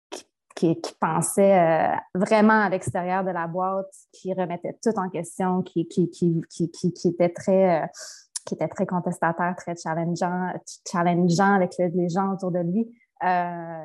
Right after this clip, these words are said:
et, mais aussi qui créait des choses extraordinaires, euh, un studio de yoga, un, un, un espace de, de, de coworking, euh,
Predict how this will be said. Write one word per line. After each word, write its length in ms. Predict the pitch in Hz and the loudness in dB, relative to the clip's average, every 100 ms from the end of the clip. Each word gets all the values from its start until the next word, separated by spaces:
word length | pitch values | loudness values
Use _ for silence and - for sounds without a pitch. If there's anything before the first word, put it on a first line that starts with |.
| - | -12
et, 240 | 165 - | -12 -8
mais 240 | 175 196 214 | -4 -2 -2
aussi 260 | 208 - | -4 -8
qui 160 | 208 - | -16 -16
créait 380 | - 185 180 190 | -10 -6 -4 -4
des 120 | 175 | -6
choses 300 | 170 180 180 | -6 -6 -6
extraordinaires, 720 | 170 _ 165 160 160 170 180 180 160 | -10 _ -8 -6 0 2 2 2 2
euh, 260 | - - - | 0 -6 -14
un 120 | 185 | -20
studio 420 | - - 175 160 175 | -18 -4 0 2 4
de 40 | |
yoga, 680 | 160 160 165 175 180 165 151 | 4 2 4 4 4 2 0
un, 60 | 156 _ - - | -6 _ -20 -8
un, 460 | 170 147 147 143 151 | -4 -4 -4 -6 -4
un 40 | 160 | -4
espace 440 | 165 165 156 - | -2 -2 -2 -2
de, 300 | 165 151 151 | 0 0 -2
de, 80 | - | -6
de 140 | 170 165 | -6 -6
coworking, 760 | - 160 151 - 175 175 175 165 | -2 0 0 0 0 2 2 0
euh, 420 | 151 151 - | -2 -2 -4